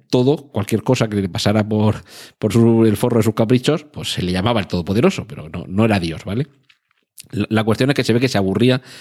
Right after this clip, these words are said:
este Todopoderoso y reunió a una selección de superhéroes y supervillanos, los llevó a un planeta, los soltó allí a que se soltaran las manos los unos contra los otros. En aquel planeta, en una de las primeras batallas,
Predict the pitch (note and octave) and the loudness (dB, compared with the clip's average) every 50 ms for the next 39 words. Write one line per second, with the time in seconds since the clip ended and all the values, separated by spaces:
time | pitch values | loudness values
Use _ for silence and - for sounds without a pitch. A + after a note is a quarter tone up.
0 | - - - _ - A#2 - - A2+ A2 A#2 A#2 A2+ A#2 A#2 A#2 B2+ C3 B2+ - | -20 -20 -18 _ -6 -4 0 0 2 2 2 4 4 4 4 4 4 4 4 2
1 | D3 D3 - - A2 G#2 G2 F#2+ G2+ G2 G2+ G#2+ A2+ A#2+ - - F#2+ G2 G2+ G2 | 0 -2 -2 0 0 2 2 4 2 2 4 4 4 4 2 0 -2 -2 -2 0
2 | - G2+ G2 G2+ G2 - A#2+ B2 A#2+ G#2+ - - - - - - _ _ - F#2 | 0 0 -2 -2 -2 0 2 2 2 2 0 -6 -20 -20 -20 -20 _ _ -4 -4
3 | G#2 - - G#2 G2 G2 G#2+ A#2 A#2 A2+ F2 F2 E2 F2 F2+ G2 G#2 G#2+ A#2 B2+ | -2 0 0 0 2 2 2 4 2 2 0 0 -4 -6 -2 -2 0 2 2 2
4 | C#3 C#3 C#3+ D#3 E3 F#3 - _ _ _ _ _ _ _ _ _ _ - G#2 G#2 | 2 2 2 0 -2 -2 -4 _ _ _ _ _ _ _ _ _ _ -4 0 0
5 | G#2 F#2+ F#2+ G2+ A2 B2 - - A2+ A2 G#2 - A2+ A2+ A#2+ C#3 C#3 D3+ D#3+ E3 | 2 2 4 4 4 2 2 2 0 0 2 2 2 4 4 4 2 2 0 -2
6 | - G2+ G2+ - F#2 F#2 - - A2 A2 A2+ B2+ C#3+ - - G#2 G2+ G#2 - F#2+ | 0 -4 -2 -2 -4 -4 0 0 0 2 2 2 0 0 -2 -4 -4 -4 -2 -4
7 | F2 - F2 F2 - - G2+ G2 G2+ G2 G2 F#2+ F2+ F2+ E2+ E2 D#2 - _ - | -4 -4 -6 -4 -2 -2 0 0 2 2 2 2 0 -2 -4 -6 -10 -14 _ -20
8 | - - - - - - - - G2+ F#2+ G2+ G#2+ A2 G#2+ G#2 G#2 G2+ G2 F#2 G#2 | -20 -20 -20 -20 -18 -8 -4 -2 -2 0 0 0 0 2 2 0 2 2 2 4
9 | G#2 G2 - - F#2 F2 E2+ E2 D#2 C#2+ - - D#2 - - D2+ F2 - _ _ | 2 2 2 0 -4 -4 -4 -6 -6 -8 -10 -12 -12 -12 -12 -14 -14 -16 _ _
10 | _ _ _ - - F2+ - _ - - - - - - - A2 G#2 A2+ G#2+ A2 | _ _ _ -20 -18 -18 -18 _ -20 -20 -20 -18 -12 -4 -2 0 0 0 2 0
11 | C3 C3 C3 D3 C3+ C3 C#3 C#3 C3+ C#3+ C#3 C3+ B2+ G#2 G#2 G#2+ G#2+ G#2+ G2+ - | -2 0 2 2 2 4 4 2 2 2 2 2 2 2 2 2 4 2 2 2
12 | - A2 G#2+ A2 G#2+ G#2 G2 G#2+ G2 A2+ A2+ A2+ A#2 B2+ B2+ B2+ | 2 2 2 2 2 2 2 0 2 2 2 4 4 2 0 -2